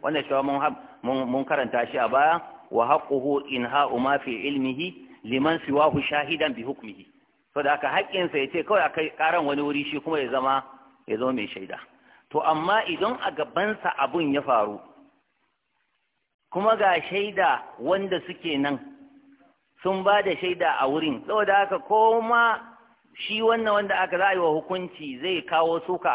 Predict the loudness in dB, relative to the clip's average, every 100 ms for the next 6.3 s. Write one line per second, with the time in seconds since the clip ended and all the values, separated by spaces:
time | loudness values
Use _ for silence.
0 | 0 -2 -2 -4 -2 -2 -2 -8 -20 -20
1 | _ -2 0 0 -2 0 0 2 2 2
2 | 2 2 0 -2 -4 -4 -2 -2 -2 -2
3 | -2 0 0 -2 -2 -2 -2 -2 -2 -2
4 | -6 -8 -16 _ _ _ -2 0 0 -2
5 | -2 -2 -4 -4 -2 -2 0 0 2 2
6 | 0 0